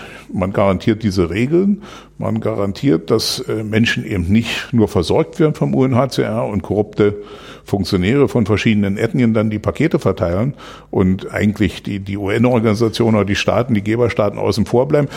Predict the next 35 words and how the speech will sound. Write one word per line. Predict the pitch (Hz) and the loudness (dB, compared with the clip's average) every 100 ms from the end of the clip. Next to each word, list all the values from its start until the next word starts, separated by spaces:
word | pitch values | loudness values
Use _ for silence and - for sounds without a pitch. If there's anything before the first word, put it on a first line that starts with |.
| - | -16
sondern | - 117 117 104 | -2 2 2 2
dass | 113 | 0
man | 120 110 | 2 0
einfach | 107 117 127 | 0 0 -2
sagt, | 120 123 135 - - - - | 0 -2 -2 -10 -20 -18 -4
die | 107 | 0
Menschen | 104 113 117 | 2 2 2
haben | 113 | 2
hier | 101 | 2
die | 101 | 2
gleichen | 95 98 92 87 | 0 -2 -2 -2
Rechte | 113 - 226 196 - - - - - | -4 -2 -2 -2 -4 -18 -20 -14 0
und, | 107 101 - | 4 4 0
äh, | - 98 101 | -4 -2 0
wenn | 107 | 0
ihr | 101 | 2
arbeiten | 113 156 156 139 | 2 2 0 0
wollt | 131 139 127 | -2 -2 -2
und | 101 | -2
wenn | 110 | -2
ihr | 110 98 | -2 -2
gegenseitig | 113 120 107 113 113 - - - - | 0 2 2 2 0 -4 -6 -10 -6
handelt, | - 135 143 143 - - - - | -2 2 2 2 -4 -16 -18 -2
dann | 127 104 | 0 0
ist | 113 | 0
das | 143 113 | 0 0
eigentlich | 110 113 110 | -2 -2 -2
was | 113 | -2
ganz | - 104 | 0 -2
Vernünftiges. | - 95 87 98 98 - | 0 -4 -4 -10 -10 0
Warum, | 120 165 160 - - | 2 2 0 -4 -4
warum | 120 123 127 | 0 2 2
ist | 127 120 127 | 0 0 2
das | 107 - | 2 0
interessant? | 117 104 95 123 175 - | -2 0 2 0 0 -2